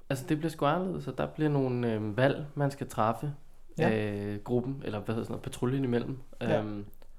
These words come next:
Speaker 1: og sørg nu for at træffe nogle valg, der giver nogle point, ikke? Altså, det
Speaker 2: Var det ikke det samme der konsekvens, de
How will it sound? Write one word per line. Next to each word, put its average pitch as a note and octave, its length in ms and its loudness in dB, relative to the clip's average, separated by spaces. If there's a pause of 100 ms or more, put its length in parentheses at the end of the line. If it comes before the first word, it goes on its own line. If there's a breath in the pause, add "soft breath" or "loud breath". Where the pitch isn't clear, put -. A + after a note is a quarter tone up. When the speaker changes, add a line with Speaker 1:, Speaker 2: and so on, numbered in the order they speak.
(480 soft breath)
Speaker 1:
og - 100 -2
sørg A#2 300 2
nu F3+ 60 0
for F3+ 140 2
at F3 120 2
træffe - 240 0
nogle F#3 140 0
valg, D3+ 200 0
der E3+ 180 -2
giver D3+ 200 -2
nogle E3+ 140 -2
point, C#3 240 -2
ikke? A3+ 160 -4 (180)
Altså, - 220 -10 (120)
det A1+ 440 -4 (420)
Speaker 2:
Var A#2 120 0
det B2+ 80 0
ikke D#3 180 -6
det E3 100 -4
samme E3+ 340 -2
der E3 240 -2
konsekvens, D3 560 -4
de D#3 160 -6